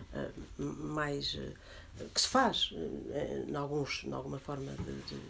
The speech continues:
de ciência, em algumas ciências. E, portanto, eu acho que a ideia é, ele, ele as outras, as outras não servem.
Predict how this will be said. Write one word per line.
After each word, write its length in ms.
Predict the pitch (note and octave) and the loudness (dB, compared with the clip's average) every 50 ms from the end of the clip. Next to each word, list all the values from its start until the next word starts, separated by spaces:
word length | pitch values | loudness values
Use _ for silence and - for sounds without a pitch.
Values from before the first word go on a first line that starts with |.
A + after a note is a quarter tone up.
| - - - | -12 -10 -6
de 60 | - | -2
ciência, 500 | - - - C#3+ C#3 C#3 C3+ - - F3+ | -2 2 2 2 2 2 0 -2 -4 -4
em 120 | F#3+ - | -4 -4
algumas 320 | C#3 C3+ C#3 C#3+ C#3+ - - | -4 -4 -4 -2 -2 -2 -2
ciências. 440 | D#3 D3+ D3+ D3+ - G#3 G#3 - - - - - - - - - - | -2 -2 -2 -2 0 0 -2 -2 -2 -10 -12 -14 -12 -12 -6 0 0
E, 60 | - | 0
portanto, 260 | - G3 - G3+ - A#3+ | 2 2 0 2 4 4
eu 180 | A3+ A#3 B3 | 6 6 6
acho 120 | B3 A#3+ - | 6 4 4
que 100 | A#3+ A#3 | 4 4
a 20 | |
ideia 540 | A3+ A3+ A#3+ A#3+ A#3+ A#3+ A#3+ A#3 A#3 A#3 A#3 | 6 6 4 4 4 4 4 6 6 6 4
é, 100 | - - | 4 2
ele, 380 | - - - - - A3+ A#3 - | -2 -2 0 4 4 4 4 6
ele 180 | A#3 A3+ A3+ A3+ | 4 6 6 8
as 100 | G#3 F#3+ | 8 6
outras, 320 | A3 G#3+ - G#3 G3+ - - | 4 2 2 -2 -4 -2 -2
as 100 | - F3 | 0 2
outras 180 | G#3 - - F#3+ | 2 2 2 4
não 120 | G#3 F#3+ F3 | 4 4 4
servem. 380 | - - F3+ E3+ D#3+ - - | 2 0 -2 -2 -4 -4 -6